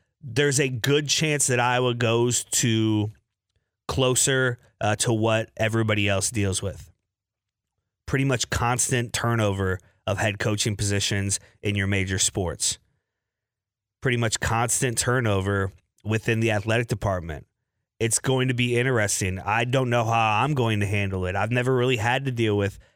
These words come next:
head coaching searches in the major sports, at least not nearly as often as other schools and other fan bases have. So that's gonna be really, really interesting, I think,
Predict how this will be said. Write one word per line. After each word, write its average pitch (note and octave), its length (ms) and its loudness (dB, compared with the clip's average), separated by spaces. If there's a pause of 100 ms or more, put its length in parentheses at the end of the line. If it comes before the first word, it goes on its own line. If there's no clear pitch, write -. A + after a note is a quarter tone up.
(140)
head A#2+ 260 -2
coaching A2 420 0
searches G2+ 480 -2
in G2+ 120 0
the G2 40 0
major G2 360 -2
sports, F2+ 440 -2
at G2+ 100 -4
least A2 200 0
not A#2 220 -2
nearly C3 440 0
as A2+ 200 0
often G#2+ 540 -2 (520)
as A2+ 160 0
other A#2+ 260 2
schools A2+ 400 0
and A#2 80 2
other G#2+ 180 0
fan G#2+ 300 -2
bases G2 340 -4
have. F#2 260 -6
So - 100 -2
that's C#3 300 0
gonna F#3+ 180 0
be E3 140 0
really, C#3+ 240 2
really B2 300 2
interesting, G#2 440 0
I F#2+ 80 0
think, G2 320 -2